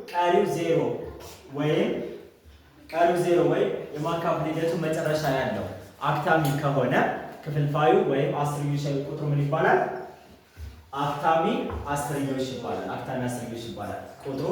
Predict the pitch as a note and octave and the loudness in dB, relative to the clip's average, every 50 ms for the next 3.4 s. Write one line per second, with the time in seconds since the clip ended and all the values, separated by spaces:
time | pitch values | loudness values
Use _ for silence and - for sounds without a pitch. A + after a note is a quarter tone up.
0 | - - - C#3 C#3 C#3 C3+ B2+ B2+ B2+ B2+ - B2 A#2+ A#2+ A#2 A2+ A2+ - G2+ | 0 0 -2 -2 -2 -2 -4 -4 -4 -4 -4 -4 -4 -4 -4 -6 -6 -6 -8 -10
1 | G2+ G2 F#2+ F2+ - - - - - - - - - - - D#3 E3 F#3+ - F3+ | -10 -8 -8 -8 -8 -8 -10 -14 -16 -18 -20 -20 -20 -10 -2 -2 0 0 2 2
2 | G3+ G3 G3 G3+ F#3+ F3 - - - - - - - F#3 G3 G#3+ A3 A3 G#3+ G3 | 4 4 6 6 6 6 4 2 -2 -4 -10 -10 -4 0 2 2 4 4 4 2
3 | G3 G3 - G3 G3+ G#3+ G#3 | 2 2 0 0 -2 -2 -2